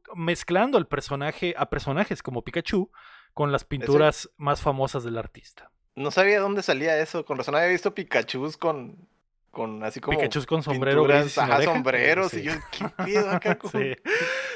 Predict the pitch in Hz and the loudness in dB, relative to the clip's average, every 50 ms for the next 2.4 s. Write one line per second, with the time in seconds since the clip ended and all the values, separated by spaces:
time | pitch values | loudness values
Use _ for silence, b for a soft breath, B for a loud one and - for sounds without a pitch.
0 | B B 170 180 190 196 196 196 196 202 202 208 214 220 220 214 - 233 233 214 | B B -2 2 2 4 4 4 4 6 4 4 4 2 0 2 4 4 4 4
1 | - 277 294 294 247 254 247 247 254 254 254 - - 262 254 254 240 - 254 226 | 4 4 4 4 4 4 6 8 8 6 6 2 0 2 4 2 2 0 -2 -2
2 | - 226 240 247 240 220 - | 0 0 2 2 2 0 -2